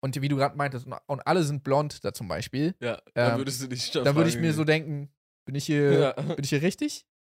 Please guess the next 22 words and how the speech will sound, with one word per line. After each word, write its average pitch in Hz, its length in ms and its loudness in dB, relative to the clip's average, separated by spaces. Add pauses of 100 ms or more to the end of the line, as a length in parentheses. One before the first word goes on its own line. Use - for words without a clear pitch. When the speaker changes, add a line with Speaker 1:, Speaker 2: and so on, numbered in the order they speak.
(120)
Speaker 2:
Aber 160 240 6
es, 165 140 2
es 165 220 -2
ist 170 100 -6
ja 170 160 4
eine 156 300 -2
hohe 208 260 4
Wahrscheinlichkeit, 165 680 0
dass 170 100 -6
es 147 140 -6
Ausländer 113 480 0
waren, 98 180 -10
weißt 104 180 -8
du, 123 40 -6
was 113 80 -6
ich 113 80 -12
meine? 135 260 -4
Speaker 1:
Ja, 139 140 4
okay, 123 240 0
Speaker 2:
Weil 107 60 -4
Speaker 1:
wahrscheinlich. 120 340 0 (140)
Speaker 2:
es, - 220 -12